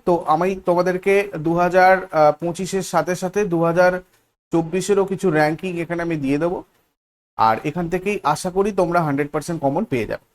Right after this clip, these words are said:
চলো স্টার্ট করি। আর দেখো, আগের দিন তোমাদের মন্দিরটাও করিয়ে দিয়েছিলাম। আর দেখো, এখানে ইন্ডেক্স, মন্দির, এই যে টপিকগুলো, এগুলো নতুন কোনো টপিক নয়। এগুলো তোমাদেরকে already, আহ, এই বুলেট ব্যাচ বা এসএসসি ফাউন্ডেশন ব্যাচ প্রাপ্তি, এগুলোতে করানো হয়েছে, রেলওয়ে গ্রুপ ডিতেও করানো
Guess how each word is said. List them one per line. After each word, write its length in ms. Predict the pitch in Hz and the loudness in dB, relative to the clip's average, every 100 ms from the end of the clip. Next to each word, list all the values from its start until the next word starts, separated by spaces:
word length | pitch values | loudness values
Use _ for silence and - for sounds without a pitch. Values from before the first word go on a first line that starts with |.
| _ | _
চলো 220 | - 165 196 | -2 0 2
স্টার্ট 260 | - 151 - | 4 4 4
করি। 200 | 180 220 _ _ _ | 0 0 _ _ _
আর 60 | - | -2
দেখো, 180 | 160 190 | 4 8
আগের 280 | 165 170 185 | 8 8 -2
দিন 160 | 202 | -2
তোমাদের 300 | 196 190 196 | 0 2 2
মন্দিরটাও 540 | 190 175 180 185 202 190 | 0 0 -2 4 6 6
করিয়ে 260 | 190 190 | 4 2
দিয়েছিলাম। 480 | 180 180 180 202 220 _ _ _ _ _ - | 0 0 2 2 2 _ _ _ _ _ 0
আর 80 | |
দেখো, 200 | 147 180 | 2 4
এখানে 260 | 214 208 226 | 4 4 2
ইন্ডেক্স, 560 | 202 190 196 214 - 190 | 2 4 6 6 4 0
মন্দির, 500 | 180 185 151 139 - | 0 2 2 2 0
এই 180 | 160 190 | 0 0
যে 280 | 180 214 202 _ - 147 | 4 6 6 _ -14 0
টপিকগুলো, 560 | 165 165 202 175 180 185 | 0 2 0 2 2 2
এগুলো 260 | 180 202 | 2 2
নতুন 340 | 185 175 208 202 | 2 0 -2 -2
কোনো 200 | 202 196 | 0 4
টপিক 320 | 190 180 180 | 2 2 -4
নয়। 180 | 180 190 | -2 -2
এগুলো 260 | 160 170 | -2 -2
তোমাদেরকে 540 | 180 175 175 175 196 190 | -2 -2 -2 -2 -2 2
already, 540 | 151 156 165 170 185 185 _ _ _ _ | 2 2 0 -2 -4 -4 _ _ _ _
আহ, 360 | 143 135 135 - _ | 4 6 6 2 _
এই 220 | 165 156 | 0 2
বুলেট 360 | 160 147 170 180 | 2 4 6 6
ব্যাচ 400 | 180 180 180 - | 6 4 2 -8
বা 420 | 143 151 147 139 _ - | 8 10 10 8 _ -6
এসএসসি 380 | 151 165 165 | -4 -4 -4
ফাউন্ডেশন 520 | 165 147 156 165 170 160 | 2 2 2 -2 -2 -2
ব্যাচ 200 | 165 - | -2 4
প্রাপ্তি, 460 | 151 143 - 180 | 6 6 2 0
এগুলোতে 320 | 151 156 165 | 2 2 0
করানো 400 | 156 143 151 165 | 4 4 4 2
হয়েছে, 260 | 165 156 175 | 0 0 0
রেলওয়ে 280 | 143 135 147 | 2 4 4
গ্রুপ 240 | 143 143 | 2 -2
ডিতেও 260 | 147 156 175 | -2 0 0
করানো 360 | 147 135 156 | 4 4 4